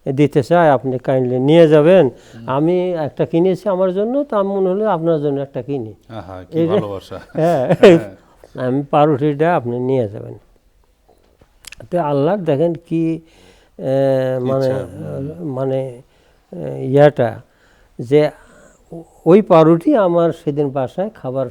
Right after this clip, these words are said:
Speaker 1: সম্বল ছিল।
Speaker 2: ও।
Speaker 1: এই পাউরুটিটাই।
Speaker 2: মানে, অত রাত পর্যন্ত কোনো কিছুই খাবার ছিল না?
Speaker 1: না।
Speaker 2: আল্লাহ।
Speaker 1: তো এটা, এটা এই যে, আহ, মানে, আল্লাহর যে ব্যবস্থাপনাটা,
Speaker 2: হুম।
Speaker 1: আল্লাহ যে দুনিয়া চালাচ্ছেন, যে কিভাবে চালান, এটা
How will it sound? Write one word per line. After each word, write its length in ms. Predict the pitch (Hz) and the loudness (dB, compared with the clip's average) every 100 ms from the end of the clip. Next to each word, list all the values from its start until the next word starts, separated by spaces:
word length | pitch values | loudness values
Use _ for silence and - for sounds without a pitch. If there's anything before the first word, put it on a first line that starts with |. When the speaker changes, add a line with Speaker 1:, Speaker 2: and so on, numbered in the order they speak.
| - | -8
Speaker 1:
সম্বল 340 | 123 113 107 - | -10 -10 -14 -16
ছিল। 120 | 123 107 101 | -20 -20 -16
Speaker 2:
ও। 320 | 117 117 120 | -12 -10 -6
Speaker 1:
এই 140 | 180 254 | -4 -4
পাউরুটিটাই। 600 | 185 127 123 107 117 110 101 _ | -6 -8 -8 -14 -18 -18 -20 _
Speaker 2:
মানে, 120 | 123 | -12
অত 220 | 139 139 160 | -8 -6 -4
রাত 200 | 156 151 | -4 -4
পর্যন্ত 360 | 160 147 151 143 | -8 -8 -8 -8
কোনো 260 | 139 143 | -8 -10
কিছুই 260 | 135 135 147 | -10 -10 -12
খাবার 280 | - 123 113 | -8 -6 -6
ছিল 260 | - 104 | -10 -12
না? 180 | 95 90 | -10 -10
Speaker 1:
না। 200 | 127 107 _ _ _ _ _ | -10 -12 _ _ _ _ _
Speaker 2:
আল্লাহ। 300 | 104 98 90 87 - | -14 -12 -14 -14 0
Speaker 1:
তো 160 | 156 | 2
এটা, 640 | 170 190 - 254 202 180 202 202 180 175 | 2 0 2 6 6 6 4 -2 -2 0
এটা 160 | 196 | 0
এই 220 | 180 190 247 | 4 4 6
যে, 200 | 254 220 | 4 4
আহ, 460 | 170 170 180 170 | 0 -10 -12 -2
মানে, 240 | 156 170 165 | 2 4 4
আল্লাহর 540 | 143 139 139 202 247 | 4 4 6 6 4
যে 340 | 254 254 240 208 202 - - _ | 4 6 6 2 -10 -18 -20 _
ব্যবস্থাপনাটা, 1000 | 147 135 151 214 - 202 180 139 113 107 92 _ _ _ | -2 2 4 4 2 4 6 4 2 -4 -8 _ _ _
Speaker 2:
হুম। 360 | 101 98 92 90 90 - | -16 -14 -14 -16 -18 -10
Speaker 1:
আল্লাহ 320 | 135 131 156 | -4 0 2
যে 160 | 160 165 | 2 2
দুনিয়া 400 | 143 147 165 151 | 2 4 4 4
চালাচ্ছেন, 640 | 139 135 175 - 123 104 101 _ _ _ _ | 0 0 -2 -4 -10 -10 -18 _ _ _ _
যে 120 | 147 | -8
কিভাবে 560 | - 196 220 208 247 269 | -6 -4 0 4 6 6
চালান, 540 | 233 185 156 147 123 | 6 4 4 2 0
এটা 340 | 135 143 170 | -4 -2 -4